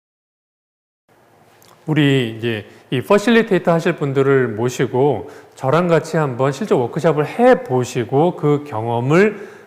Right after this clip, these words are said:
머리에 담아서 가십니다. 먼저는 포스트잇을 나눠드린 다음에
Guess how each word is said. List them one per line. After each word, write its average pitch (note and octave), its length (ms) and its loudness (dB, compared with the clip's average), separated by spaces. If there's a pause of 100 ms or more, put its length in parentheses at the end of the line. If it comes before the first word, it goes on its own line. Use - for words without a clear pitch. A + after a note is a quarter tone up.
머리에 A#2+ 480 2
담아서 A#2+ 680 -2
가십니다. A2+ 840 -2 (640)
먼저는 C3 600 -2
포스트잇을 G#3 500 0
나눠드린 B2 460 0
다음에 A2 420 -4